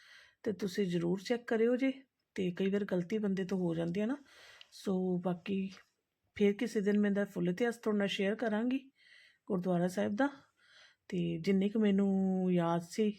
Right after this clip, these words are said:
ਠੀਕ ਹੈ, ਨੌਲੇਜ ਸੀ, ਉਨੀ ਕੁ ਮੈਂ ਤੁਹਾਡੇ ਨਾਲ ਸ਼ੇਅਰ ਕੀਤੀ ਹੈ। ਤੇ ਚਲੋ ਜੀ, ਬਸ ਇਹ ਆਪਣਾ ਇਹ ਗੁਰਦੁਆਰਾ ਸਾਹਿਬ ਆ। ਇੱਥੇ ਸੁੱਖਣਾ ਪੂਰੀਆਂ ਹੁੰਦੀਆਂ ਨੇ। ਤੁਸੀਂ,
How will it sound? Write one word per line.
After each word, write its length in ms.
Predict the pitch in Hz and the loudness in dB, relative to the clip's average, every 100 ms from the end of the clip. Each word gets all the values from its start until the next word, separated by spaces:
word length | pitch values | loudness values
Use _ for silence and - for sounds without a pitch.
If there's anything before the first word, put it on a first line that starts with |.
| _ _ | _ _
ਠੀਕ 220 | - 185 226 | -12 -6 -6
ਹੈ, 80 | 226 202 | -6 -4
ਨੌਲੇਜ 320 | 175 175 180 | 0 0 0
ਸੀ, 120 | 214 | -2
ਉਨੀ 220 | 190 180 | 0 0
ਕੁ 100 | 180 | -2
ਮੈਂ 80 | 190 | -4
ਤੁਹਾਡੇ 160 | 190 185 | -4 -4
ਨਾਲ 80 | |
ਸ਼ੇਅਰ 240 | 175 185 190 | -2 -2 -4
ਕੀਤੀ 400 | 202 190 - 233 | -2 -6 -4 -8
ਹੈ। 60 | - _ - - - - _ - | -8 _ -20 -20 -20 -20 _ -6
ਤੇ 280 | 208 185 185 | -2 0 -2
ਚਲੋ 260 | 214 214 | -2 -2
ਜੀ, 120 | 202 | -2
ਬਸ 280 | 208 202 190 202 202 - _ - | 0 -2 0 -2 -2 -6 _ -2
ਇਹ 140 | 208 | 2
ਆਪਣਾ 300 | 196 190 190 | 2 0 0
ਇਹ 160 | 185 180 | 0 0
ਗੁਰਦੁਆਰਾ 440 | 190 202 214 208 | 0 0 0 0
ਸਾਹਿਬ 260 | 214 226 220 | -2 -4 -2
ਆ। 40 | |
ਇੱਥੇ 300 | 214 185 226 202 - | -2 -2 -2 -2 -4
ਸੁੱਖਣਾ 340 | - 180 202 202 | -12 -4 0 0
ਪੂਰੀਆਂ 320 | 214 208 226 | 0 0 2
ਹੁੰਦੀਆਂ 340 | 226 220 233 | 2 2 2
ਨੇ। 120 | 269 | 2
ਤੁਸੀਂ, 340 | 269 214 - | 0 -4 -4